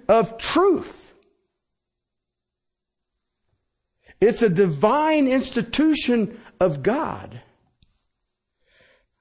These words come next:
When I look at the church, when I think about the church, it was brought up last week, I've never been in another church but this one. I mean, it's not that I haven't gone into other places.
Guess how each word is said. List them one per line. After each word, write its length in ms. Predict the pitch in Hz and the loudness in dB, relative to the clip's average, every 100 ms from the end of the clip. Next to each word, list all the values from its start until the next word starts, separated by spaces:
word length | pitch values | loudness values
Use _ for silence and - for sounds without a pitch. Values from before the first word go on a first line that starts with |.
| _ - | _ -4
When 180 | 180 | 0
I 140 | 226 226 | 2 2
look 320 | 226 339 294 | 2 0 0
at 100 | 269 | -2
the 120 | 196 | -2
church, 460 | - - 247 262 - | -4 -2 0 0 0
when 120 | 196 | 0
I 80 | 175 | 0
think 260 | 233 247 | -2 -2
about 260 | 208 185 170 | 0 0 0
the 100 | 156 | -4
church, 600 | - - 214 165 - - - - _ - | -10 -2 0 0 -2 -16 -20 -20 _ -6
it 60 | |
was 180 | 151 131 | -6 -4
brought 260 | 131 180 180 | 0 2 4
up 280 | 165 151 143 | 2 0 -4
last 440 | 151 151 139 - | -2 -2 -4 -2
week, 500 | 170 180 151 - - - - - - | 0 2 0 -6 -20 -20 -20 -20 -2
I've 280 | 208 339 262 | 0 2 2
never 260 | 240 233 | 0 2
been 220 | 185 226 226 | 2 2 4
in 100 | 214 | 2
another 300 | 202 202 180 | 2 0 -2
church 380 | - 254 - 170 | -2 -2 -2 -10
but 120 | 143 | -6
this 240 | 226 - | -6 -6
one. 220 | 143 92 92 _ _ _ _ _ _ _ - | -10 -10 -16 _ _ _ _ _ _ _ -16
I 120 | - 202 | -4 0
mean, 100 | 214 | 0
it's 160 | 208 | 0
not 160 | 240 233 | -2 0
that 120 | 214 | 0
I 80 | 196 | 2
haven't 320 | 202 185 139 | 2 0 -2
gone 240 | 170 180 | 0 2
into 220 | 180 170 165 | 2 0 0
other 220 | 165 156 | 0 -2
places. 480 | - 196 220 - | -2 -2 -2 -4